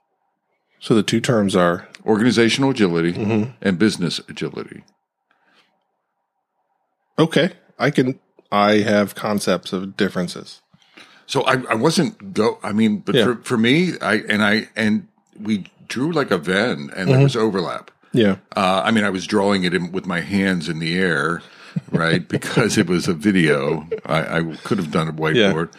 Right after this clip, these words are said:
Speaker 1: Yeah, yeah.
Speaker 2: But for me, business agility was, like, the business side. So I'll, I'll throw some terms out
Speaker 1: Mm-hmm.
Speaker 2: there. Uh, flow, prioritization, roadmaps, uh,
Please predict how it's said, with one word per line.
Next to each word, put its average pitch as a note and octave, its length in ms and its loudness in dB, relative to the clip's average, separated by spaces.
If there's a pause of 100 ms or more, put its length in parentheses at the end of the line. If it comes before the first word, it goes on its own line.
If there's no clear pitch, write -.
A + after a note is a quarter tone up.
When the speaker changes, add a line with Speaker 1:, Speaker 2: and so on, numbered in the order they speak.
Speaker 1:
Yeah, - 80 -6
yeah. C#2+ 120 -4 (140)
Speaker 2:
But F#2 300 0
for - 140 -6
me, G#2+ 160 2
business C3 400 0
agility F#2+ 400 0
was, F2 220 0
like, F2+ 160 -2
the F#2+ 80 -2
business E2+ 400 -4
side. B1+ 280 -6
So F2 140 -2
I'll, F#2 220 0
I'll F#2 140 0
throw A2+ 200 0
some G2 220 -2
terms F2+ 340 0
out D2 160 0
Speaker 1:
Mm-hmm. E2+ 120 2
Speaker 2:
there. D2+ 300 0
Uh, D2 260 -2
flow, F#2 640 0 (380)
prioritization, F2+ 1040 0 (160)
roadmaps, F2+ 960 0 (640)
uh, D#2+ 600 -2